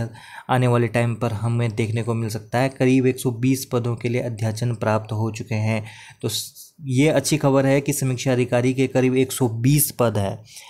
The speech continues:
जिसके लिए पहले हम, अ, अंदेशा लगाया जा रहा था कि शायद सत्तर से या अस्सी पद ही हैं, लेकिन अब इन निर्देशों से पता चल रहा है कि,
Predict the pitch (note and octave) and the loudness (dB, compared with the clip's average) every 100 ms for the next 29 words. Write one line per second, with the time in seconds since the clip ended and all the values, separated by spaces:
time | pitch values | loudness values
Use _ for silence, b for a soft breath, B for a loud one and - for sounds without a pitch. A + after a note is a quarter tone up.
0 | B - B2+ - C#3+ C#3 C#3 B2+ B2+ C3 | B 0 0 2 2 2 2 0 2 2
1 | C3+ C3 B2 B2+ B2 B2+ B2+ B2 B B | 2 0 2 2 2 0 -2 -6 B B
2 | - A#2 A2+ A#2+ B2 B2+ C3+ B2+ A#2+ A#2+ | 0 4 4 4 4 4 4 4 4 4
3 | B2 A#2+ A#2+ A#2+ B2+ - A#2+ B2 B2 A#2+ | 4 2 0 0 0 2 2 4 2 0
4 | - A#2+ - B2+ A2+ B2+ A#2+ A#2 A2+ - | 0 -2 0 0 2 2 2 2 0 0
5 | C#3 B2+ - B2 A#2+ B2 B2+ B2 C3 B | 0 -2 0 0 2 0 2 0 -4 B
6 | B - A2+ C3 B2+ G#2 C3 C3 B2+ G#2 | B -6 -4 -2 -4 -2 0 2 0 -2
7 | B B - B2+ B2+ B2+ B2+ C3+ C3 B2 | B B 0 2 4 2 2 -2 -2 0
8 | A#2+ A#2+ B2 A#2 A#2 A2+ B2 C3+ C#3 C3+ | 0 0 2 2 2 2 2 0 0 0
9 | B2 | 0